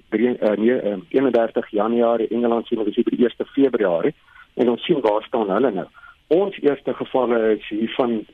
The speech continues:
van eerste Maart af gerapporteer. So ek meen, ons, ons kurwe loop 'n hele entjie agter en dis hoekom ons kan sê, kom ons kyk wat by hulle aan die gang is. En dan kan mense vooruitskouing doen. As ons niks doen nie, waar gaan ons eindig? En as ons iets doen, wat die effek daarvan behoort te wees.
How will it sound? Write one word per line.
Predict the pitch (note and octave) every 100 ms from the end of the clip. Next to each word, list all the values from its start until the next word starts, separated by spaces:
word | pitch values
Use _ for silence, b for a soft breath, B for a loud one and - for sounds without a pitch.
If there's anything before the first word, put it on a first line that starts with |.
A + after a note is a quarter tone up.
| - _
van | A#2+ G#2+ -
eerste | C3 A2+ B2
Maart | G2 G2 C3+ -
af | B2
gerapporteer. | - F#2+ F2+ F#2+ - C3 D3+ B B B
So | -
ek | G#3 G3
meen, | G3 F#3+
ons, | - F3 E3 - -
ons | - D3+ D#3 - - - - -
kurwe | G#3 G3+ D3+ C#3+
loop | A2 C3 D3
'n | C3+
hele | A#2 B2+
entjie | A#2 A2 C3
agter | G#2+ - G3
en | E3+
dis | B2 A#2+
hoekom | D#3 D3+
ons | B2+ -
kan | B2+
sê, | - B2
kom | - C#3+
ons | F#3 -
kyk | E3 D3+
wat | - B2+
by | A2+
hulle | G#2
aan | G2 F#2
die | -
gang | F2+ C#3
is. | G#3 _ B B B -
En | B2+
dan | A2+ A#2+
kan | F3+ E3
mense | C3+ -
vooruitskouing | - B2 - C3+ - C#3+ B2+ A#2
doen. | F#2 A#2
As | - G#2+
ons | G#2+ -
niks | G2 C#3+ -
doen | -
nie, | F#3 F#3
waar | - G3
gaan | - B2
ons | B2 B2
eindig? | - C3+ D#3+ A3
En | - B2+
as | A#2
ons | B2 -
iets | C#3+ -
doen, | C#3 C#3 C#3 b b _ _ _
wat | A#2+
die | C#3+
effek | D3 G3
daarvan | - G3 C#3+ A2
behoort | F2+ D#2+
te | D#2+
wees. | - G2